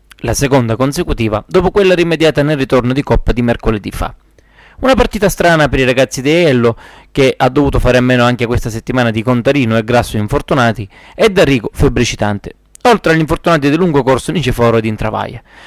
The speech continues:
Così davanti a Colonna si schierano Zumbo, Mertoli, Pandolfo e Lupo.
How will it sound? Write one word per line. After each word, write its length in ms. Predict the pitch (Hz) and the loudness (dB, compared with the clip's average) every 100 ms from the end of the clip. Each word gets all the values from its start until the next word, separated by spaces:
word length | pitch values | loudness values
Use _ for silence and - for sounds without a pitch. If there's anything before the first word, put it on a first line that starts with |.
| - - | -20 -6
Così 180 | 196 175 | -2 2
davanti 320 | 139 139 131 | 4 2 0
a 60 | 160 | 0
Colonna 340 | 190 180 175 | 2 2 2
si 140 | 120 | -2
schierano 480 | 107 120 113 110 107 | -4 0 0 0 -2
Zumbo, 320 | 107 123 107 107 | -2 0 0 0
Mertoli, 460 | 117 - 110 107 | 0 0 -4 -2
Pandolfo 580 | - 113 113 113 - 120 | 0 0 2 0 0 0
e 40 | |
Lupo. 380 | 147 120 117 135 | 2 2 2 0